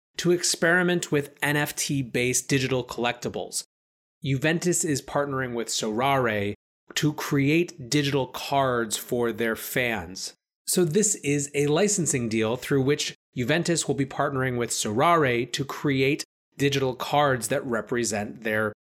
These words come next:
famous soccer players like Cristiano Ronaldo in digital collectible form on the E R C seven twenty-one standard. These are fun, interesting, cool ways for fans to engage with the team.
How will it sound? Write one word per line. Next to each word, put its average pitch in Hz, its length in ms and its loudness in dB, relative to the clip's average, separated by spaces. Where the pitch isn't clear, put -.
famous 107 440 -2
soccer 143 280 0
players 107 400 -2
like 113 100 -4
Cristiano 110 500 -4
Ronaldo 123 680 0
in 131 320 0
digital 117 360 -2
collectible 113 540 -4
form 147 300 -2
on 113 280 -2
the 117 280 -2
E 123 160 -2
R 120 140 0
C 117 240 0
seven 110 320 -2
twenty-one 101 540 -4
standard. 120 560 -2
These 156 260 2
are 131 500 0
fun, 147 520 0
interesting, 147 760 0
cool 185 340 6
ways 151 340 4
for 135 140 0
fans 131 360 0
to 135 140 0
engage 117 340 0
with 101 120 -6
the - 60 -8
team. 156 480 0